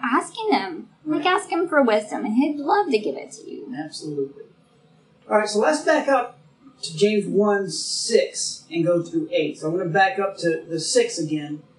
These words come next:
Speaker 2: read that, and then we're gonna read seven and eight. So it says this, "But when you ask, you must believe and not doubt, because the one who doubts is like a wave of the sea, blown and tossed by the wind.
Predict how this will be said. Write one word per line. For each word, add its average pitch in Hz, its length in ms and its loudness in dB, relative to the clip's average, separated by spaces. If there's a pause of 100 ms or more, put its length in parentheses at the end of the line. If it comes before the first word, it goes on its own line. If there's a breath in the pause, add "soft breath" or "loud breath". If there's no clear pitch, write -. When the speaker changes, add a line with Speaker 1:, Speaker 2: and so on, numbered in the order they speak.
(100)
Speaker 2:
read 165 260 0
that, 185 320 4
and 165 80 -6
then 160 120 -2
we're 160 60 -2
gonna 156 140 -2
read 151 120 -8
seven 175 300 0
and 156 180 -6
eight. - 280 -10 (520)
So 165 400 -2
it 175 60 -2
says 202 320 2
this, 160 220 -2
"But 151 240 -2
when 180 140 2
you 208 160 6
ask, - 580 0 (300)
you 220 180 4
must 180 500 0
believe 196 720 4
and 214 140 0
not 165 260 -2
doubt, - 360 0
because 160 340 -2
the 156 100 -4
one 175 140 0
who 180 100 2
doubts - 600 0 (220)
is 160 120 -6
like 180 140 0
a 170 100 -2
wave 208 640 0 (380)
of 175 160 -4
the 196 100 6
sea, 151 460 0
blown 185 500 0
and 165 160 -8
tossed - 400 -6
by 180 120 0
the 185 100 2
wind. 160 280 -6